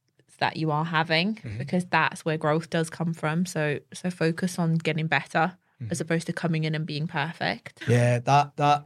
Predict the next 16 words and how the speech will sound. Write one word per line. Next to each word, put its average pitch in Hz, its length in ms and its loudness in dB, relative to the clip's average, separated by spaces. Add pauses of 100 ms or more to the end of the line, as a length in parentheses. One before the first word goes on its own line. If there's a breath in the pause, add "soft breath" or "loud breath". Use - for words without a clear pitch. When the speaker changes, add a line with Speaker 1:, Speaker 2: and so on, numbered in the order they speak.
Speaker 2:
that 147 280 2
progression, 127 520 2
not 127 220 0
perfection, 120 500 0
got 123 160 2
drilled 120 300 0
into 117 240 2
me 120 140 6
Speaker 1:
Yeah. 117 120 2
Speaker 2:
because 113 180 2
being, 123 360 2 (800 soft breath)
being 127 180 4
a 123 80 2
competitive, 123 1040 -2 (140)
sporty 117 680 0 (840)
person 113 720 2